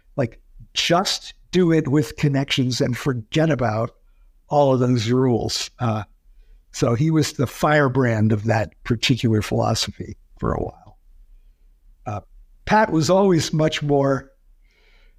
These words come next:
I don't know, cautious, <laughs> you know, friendly and cheerful and never confrontational, but arguing that we should pay attention to the brain.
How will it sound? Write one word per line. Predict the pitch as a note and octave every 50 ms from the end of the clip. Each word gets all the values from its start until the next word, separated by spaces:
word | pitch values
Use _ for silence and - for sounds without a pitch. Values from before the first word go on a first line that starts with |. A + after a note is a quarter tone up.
| _ _ -
I | - C#3+ C3+
don't | C3+ C3
know, | B2 A#2 A#2 -
cautious, | - - - - - F3 F3 E3+ D3+ - E3+ D3 C3+ C#3 C3+ - - - - -
<laughs> | - -
you | - C#4+ - - A3
know, | E3 C3+ B2+ B2+ - - - - - -
friendly | - - G#3 G#3+ G3+ G3+ G3+ F#3+ F3+ F3 E3
and | D#3+ D#3 B2+ -
cheerful | - F#3 F3 E3+ - - D#3 D3 C#3 C#3 C3+
and | C3 A#2+ A#2+ B2+ - - - - - - _ _ -
never | E3+ E3+ E3+ E3+ D#3+
confrontational, | E3 - E3 D#3+ C#3+ - D#3+ C3+ - - F3 E3+ D3+ - D3 C#3 C3 C3 B2+
but | A#2+ C3 A#2+
arguing | C3 C#3+ D3+ C#3+ C#3 C#3+ C3+ B2+ B2+ B2+
that | B2 B2+ -
we | C3 A#2+
should | - - B2+ -
pay | - C#3+ C3
attention | A#2+ - - B2+ A#2 - - A2+ G#2
to | G#2 G#2
the | G#2 -
brain. | _ -